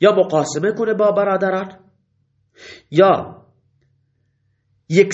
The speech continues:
سوم باقی مانده مال و بعد از اینکه صاحب فرض فرضش رو برد برداره، و یا اینکه یک ششم کل مال رو برداره. کدومی به نفعش بود دیگه، این دیگه مسئله ساده است، اون برش می‌داره. پس،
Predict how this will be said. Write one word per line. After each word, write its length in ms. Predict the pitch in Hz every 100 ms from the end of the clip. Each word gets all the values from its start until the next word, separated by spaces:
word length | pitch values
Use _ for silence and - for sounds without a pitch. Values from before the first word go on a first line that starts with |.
| -
سوم 420 | 180 151 208 233
باقی 380 | 175 185 180 180
مانده 480 | 170 180 160 208 202 180
مال 220 | 202 185
و 100 | 143
بعد 220 | 180 165
از 120 | 156
اینکه 160 | 165 156
صاحب 320 | 151 143 143
فرض 340 | 139 160 147
فرضش 340 | - 135 131 127
رو 180 | 131 127
برد 240 | 202 226
برداره، 680 | 269 262 262 254 277 269 - _ _ _ _ _ -
و 120 | 139
یا 120 | 143
اینکه 400 | 147 190 185 226
یک 340 | 226 156 151 -
ششم 360 | - - 202 233
کل 480 | - 143 123 117 117
مال 200 | 123 123
رو 80 | 101
برداره. 380 | 101 98 107 190
کدومی 280 | - 262 220
به 160 | 127 120
نفعش 360 | 113 113 -
بود 240 | 175 247 -
دیگه، 320 | 139 156 185 170 - _ _
این 160 | - 170
دیگه 180 | 156 175 -
مسئله 260 | 131 - 147
ساده 380 | 143 123 123 147
است، 220 | 151 -
اون 100 | 120 123 - -
برش 380 | - - 107 -
می‌داره. 520 | - - - - - - _ _ _ _ _ _ _ _ _ _ _ _ _ - - - - - - _ -
پس، 140 | 151